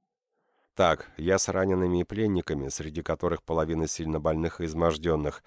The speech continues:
срочно выдвигаюсь в усадьбу на трех санях. Тут вопрос самой жизни и смерти людей будет. У нас вон Осип крови много потерял, и его нужно быстрее доставить под постоянный контроль Агафьи. Вы же без меня и под твоим непосредственным и личным контролем, Климент,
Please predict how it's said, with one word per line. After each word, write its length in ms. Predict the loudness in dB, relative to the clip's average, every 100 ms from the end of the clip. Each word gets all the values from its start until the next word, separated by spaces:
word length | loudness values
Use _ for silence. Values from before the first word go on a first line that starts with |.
| -20 -8
срочно 420 | 2 4 4 0
выдвигаюсь 580 | -2 -2 0 2 2 0
в 60 |
усадьбу 400 | -6 -2 -2 0
на 120 | 0 2
трех 220 | -2 -4
санях. 480 | -2 -2 -2 -4 -14 _ _ _ _
Тут 200 | -2 0
вопрос 440 | 2 2 4 2 4
самой 360 | 2 4 4
жизни 380 | 2 -2 0 0
и 40 |
смерти 420 | 0 0 0 0 -4
людей 340 | -4 0 -2
будет. 420 | -2 -6 -8 -14 _ _ _ _
У 100 | 0
нас 240 | 4 4 2
вон 200 | 2 4
Осип 280 | 2 0
крови 300 | -2 0 2
много 340 | 2 2 2 0
потерял, 540 | -6 -4 -2 -2 -2
и 140 | -6 -4
его 240 | 0 0
нужно 260 | 0 0 -2
быстрее 420 | -2 -4 -4 0
доставить 520 | 0 -2 -2 -2 -4
под 120 | -8
постоянный 600 | -8 -8 -4 0 0 0
контроль 440 | 0 -2 0 0 0
Агафьи. 540 | 0 -2 -2 -10 -14 _ _ _ _ -4
Вы 240 | 2 2
же 140 | 2 0
без 220 | -2 0
меня 360 | 0 2 2
и 120 | 0 -2
под 180 | -10
твоим 280 | -2 0 2
непосредственным 880 | 0 -2 -2 -2 -4 -4 -4 -2 0
и 20 |
личным 320 | -2 -4 -6
контролем, 520 | -2 -4 0 0 0 -2
Климент, 520 | -4 -2 -2 -6